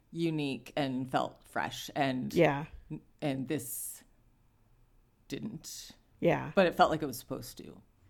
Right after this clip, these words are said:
Speaker 2: Yeah. Well, and I, and there is such a draw right now to, this is a quirky
Speaker 1: Yeah.
Speaker 2: main character who has to learn that there are people around them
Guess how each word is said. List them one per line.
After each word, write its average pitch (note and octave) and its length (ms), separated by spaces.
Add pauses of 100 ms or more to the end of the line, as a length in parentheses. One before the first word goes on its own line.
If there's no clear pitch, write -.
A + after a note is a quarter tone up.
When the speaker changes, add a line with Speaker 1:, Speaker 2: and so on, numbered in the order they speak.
(280)
Speaker 2:
Yeah. F#3+ 480
Well, B3 360
and C4+ 160
I, - 140 (460)
and B3 160
there C4+ 120
is D4 120
such C4 240
a G3+ 140 (140)
draw F#3+ 280
right F#3+ 240
now E3+ 260
to, D#3 500 (500)
this E3+ 180
is E3+ 100
a E3 60
quirky D#3+ 540 (220)
Speaker 1:
Yeah. E3 120
Speaker 2:
main D#3 140
character D#3 420
who D3 140
has D3+ 280
to D#3+ 80
learn D3 220
that D3+ 120
there D#3+ 120
are D#3 60
people D#3+ 300
around D3 320
them C#3+ 380